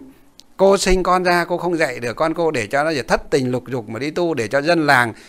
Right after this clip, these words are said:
khinh bỉ cả cái gì? Không chỉ nhà cô mà khinh bỉ cả cái dòng họ này. Tòi ra một cái đứa, đứa con, đứa cháu bất hiếu như thế.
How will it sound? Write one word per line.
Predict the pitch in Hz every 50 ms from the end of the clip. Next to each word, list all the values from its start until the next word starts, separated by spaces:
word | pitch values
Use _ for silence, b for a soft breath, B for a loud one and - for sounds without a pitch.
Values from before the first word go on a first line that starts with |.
| B B
khinh | - - 202 202 180 175
bỉ | 151 135 117 110 107 - -
cả | - 135 120 120 143
cái | 170 202 208
gì? | 185 127 104 B B B B
Không | - - 202 196
chỉ | 175 165 135
nhà | 139 139 131 127
cô | 127 - 180 175
mà | 156 131
khinh | - 175 180 170
bỉ | 127 123 123
cả | - - - - 190 160
cái | 202 208
dòng | 185 151 135
họ | 131 135 127 123
này. | 135 131 117 107 - b b b b b b b b _ _ _ _ _ _ _ _
Tòi | - 147 147 143 139
ra | 160 190
một | 190 170 139
cái | 160 165
đứa, | 165 170 180 190 220 - - - -
đứa | 151 156 170
con, | 180 - 190 185 190 190 185 165 165 B B B B B B B
đứa | - 151 175
cháu | 175 180 175 160 180 196
bất | 190 190 226 220 -
hiếu | - 196 208 247
như | 240 214
thế. | 202 202 190 -